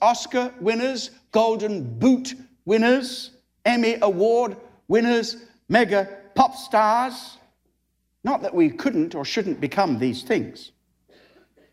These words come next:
But our kingdom is not from this world.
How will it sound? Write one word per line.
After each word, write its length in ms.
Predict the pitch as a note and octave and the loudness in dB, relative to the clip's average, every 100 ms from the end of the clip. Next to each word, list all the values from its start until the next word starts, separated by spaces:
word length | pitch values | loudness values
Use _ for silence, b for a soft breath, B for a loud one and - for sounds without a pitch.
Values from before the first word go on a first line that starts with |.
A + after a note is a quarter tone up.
| _ _ _ _ _ _ _ _ _ _ _ _ - | _ _ _ _ _ _ _ _ _ _ _ _ 0
But 100 | F#3+ | 2
our 160 | B3 | 2
kingdom 420 | - B3+ A#3 A3 | 0 -2 0 -2
is 140 | F#3+ E3+ | -2 0
not 260 | F#3 - | 0 0
from 180 | B2+ A#2 | -6 -6
this 240 | A#2 A#2 - | -6 -8 -12
world. 300 | G#2+ F2 | -12 -14